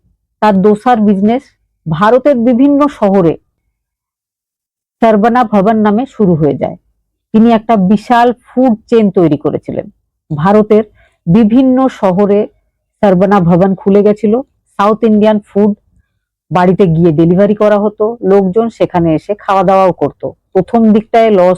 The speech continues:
হলেও পরের দিকে প্রফিট প্রচুর,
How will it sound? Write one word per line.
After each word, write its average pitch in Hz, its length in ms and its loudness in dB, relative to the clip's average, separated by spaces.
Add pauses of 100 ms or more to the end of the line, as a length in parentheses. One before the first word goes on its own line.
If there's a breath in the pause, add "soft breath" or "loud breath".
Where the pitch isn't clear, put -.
(120)
হলেও 202 280 0 (440 soft breath)
পরের 202 340 0
দিকে 226 360 -2 (580)
প্রফিট 226 380 0 (120)
প্রচুর, 233 400 -2